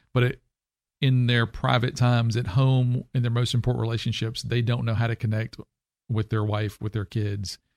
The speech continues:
and they're set up for failure. And probably the thing that matters most, which is connecting with humans. So when we, when you, when I work with guys, it's helping them connect back to the heart and the feelings that have been there all along,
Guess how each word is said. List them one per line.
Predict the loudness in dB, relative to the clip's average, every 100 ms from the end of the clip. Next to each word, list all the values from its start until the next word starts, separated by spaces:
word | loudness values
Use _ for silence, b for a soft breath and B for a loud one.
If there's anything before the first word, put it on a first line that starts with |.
| _ _ _ _ _ _ -2
and | 0 4
they're | 2
set | 2 2 2
up | 2
for | -2 -2
failure. | -2 0 2 2 0 -2 -4 -6 _ _ _ _
And | 0 2
probably | 2 0
the | 0
thing | -2
that | -2
matters | -2 -2 -2
most, | 0 0 0 -4
which | -4
is | -4
connecting | -4 -4 -4 -6 -6
with | -6
humans. | -4 -4 -6 -10 -14 _ b b b b b _ 0
So | 4 4 2 -4 -2
when | 2 4 2 2
we, | 4 4 2 0
when | 2 2
you, | 0
when | 2 2
I | 2
work | 2 0
with | 0
guys, | 2 2 2 0 -4 -12 _ _ _ _ _ _ _ _ _ -6
it's | -4 -2
helping | 0 2 4 4
them | 2
connect | 2 0 -2 -2
back | -2 -2
to | -4
the | -2
heart | -2 0 0 0
and | -4
the |
feelings | 0 2 2
that | 0
have | -2 0
been | 2
there | 2 2
all | 0 0
along, | 0 0 0 0